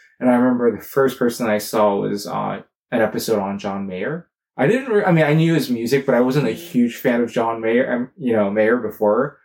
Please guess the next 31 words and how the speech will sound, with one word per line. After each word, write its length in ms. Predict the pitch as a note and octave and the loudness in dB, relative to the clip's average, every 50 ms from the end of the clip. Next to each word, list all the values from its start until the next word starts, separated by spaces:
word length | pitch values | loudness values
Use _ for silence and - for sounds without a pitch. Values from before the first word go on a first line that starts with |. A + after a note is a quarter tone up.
| _ _ - | _ _ -2
I 140 | A2+ A#2 A2+ | 0 0 2
knew 320 | A#2 A2+ A2+ A2+ A#2 A2+ | 2 0 -2 -2 0 0
that 120 | A2+ A2 G#2 | 0 0 0
he 80 | A#2 | 0
was 120 | A#2 G#2 G#2+ | 0 0 0
a 40 | G2+ | 0
watch 380 | G2 F#2 F#2 G2 - - - | 0 0 -2 -2 -4 -8 -6
collector. 400 | - B2+ B2+ C3+ C3+ - - E3 | -2 0 0 0 0 0 0 0
And 180 | D3 B2 A#2+ A#2+ | 0 0 0 0
then 320 | A#2 A2+ A#2 A#2 - - | 0 0 0 -4 -8 -6
when 120 | A#2 A#2 A2+ | -2 0 2
I 60 | A2 | 2
watched 360 | G#2+ - A2 A2 A2 - - | 2 2 0 0 0 -2 -6
the 80 | G#2+ G#2 | -8 -4
first 260 | - A2+ A2 - - | -2 -2 -2 0 -2
episode, 640 | G#2 G2+ - G#2 - - A2 G#2 G2 G2+ G2 - - _ _ _ _ _ _ | -4 -4 -4 -4 -2 2 2 2 2 2 -2 -4 -8 _ _ _ _ _ _
or 280 | A2+ A#2 A2 G#2 G#2 G#2+ | -2 0 2 2 2 2
his 260 | A2+ G#2+ G#2 G#2 - | 2 0 0 0 -4
episode 560 | - C#3 B2+ - A#2 G#2 - - A2 G#2 G2+ G2 | -4 -6 -4 -4 -4 -4 -2 0 2 2 2 2
on 420 | - G#2 G#2 G2+ G2 G2+ G2+ G#2 G#2+ | 0 0 0 0 -2 -4 -4 -4 -2
Hodinkee 380 | A2+ A2 G#2 G#2+ G#2 G#2 G#2+ - | -2 -2 0 -2 -2 -4 -4 -4
Talking 320 | G#2 G2+ - - G#2+ G#2 | -4 -4 -4 -4 -8 -6
Watches, 540 | G2 G2+ G2+ G2+ - - C#3+ D3 D3 D3 - _ _ _ _ _ _ - | -4 -4 -4 -4 -2 0 0 0 0 -2 -8 _ _ _ _ _ _ -8
it 60 | C#3 | -4
just 180 | B2 B2+ A#2+ - | -2 -2 0 2
blew 200 | B2 A#2+ A#2 A2 | 2 2 2 2
me 100 | G#2+ G2+ | 0 0
away 320 | F#2 F#2+ G2+ G2 F#2+ F#2 | 0 0 0 0 0 0
how 280 | F#2 G#2 G2+ G2+ G2+ G2 | 0 0 0 0 -2 -4
he 420 | F#2+ - A2 G#2+ G#2 G2+ G2+ G2+ | -4 -6 -6 -4 -2 -2 -2 -2
was, 380 | G2+ G2 G2 G2+ G2+ - - | -2 -2 -4 -6 -8 -12 -16